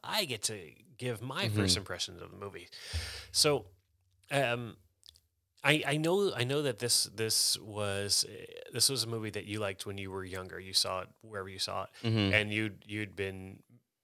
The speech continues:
Speaker 1: suggesting it for a while. "We should watch Nerve. We should not
Speaker 2: Right.
Speaker 1: watch Nerve." And we just never have.
Speaker 2: Mm-hmm.
Speaker 1: And so, um, and so when you got to choose, it's like, "Well, I don't have a choice now." So, uh, so we watch it. So my first impression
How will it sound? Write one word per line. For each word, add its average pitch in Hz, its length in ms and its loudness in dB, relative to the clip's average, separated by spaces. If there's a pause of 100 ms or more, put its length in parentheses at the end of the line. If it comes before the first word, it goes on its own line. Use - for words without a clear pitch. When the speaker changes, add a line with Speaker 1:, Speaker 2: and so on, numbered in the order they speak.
(280)
Speaker 1:
suggesting 110 680 2
it 95 120 -12
for - 100 -12
a 92 80 -6
while. 92 260 -2
"We 107 60 -8
should 143 160 4
watch 123 320 -2
Nerve. 120 180 -4
We 104 120 -6
should 113 160 2
not 107 180 -6
Speaker 2:
Right. 101 120 10
Speaker 1:
watch 82 180 4
Nerve." 107 160 -2
And 113 160 -2
we 107 80 -4
just 95 180 0
never 98 220 -4
have. - 360 0 (200)
Speaker 2:
Mm-hmm. 110 260 0
Speaker 1:
And 98 160 0
so, 98 540 2
um, 87 380 -2 (360)
and 104 120 -6
so 101 140 -4
when 98 380 -8
you 101 100 -4
got 98 200 -4
to - 80 -4
choose, 165 340 0
it's 98 140 -4
like, 92 180 -8
"Well, 92 160 -6
I 87 80 -10
don't 92 160 -12
have 98 120 -10
a 98 40 -10
choice 143 340 -2
now." 104 200 0
So, 101 380 2
uh, 107 140 2
so 110 200 -2
we 101 80 -2
watch 110 240 -4
it. - 120 -8 (400)
So 127 240 6
my 147 360 0
first - 600 0
impression 101 840 -4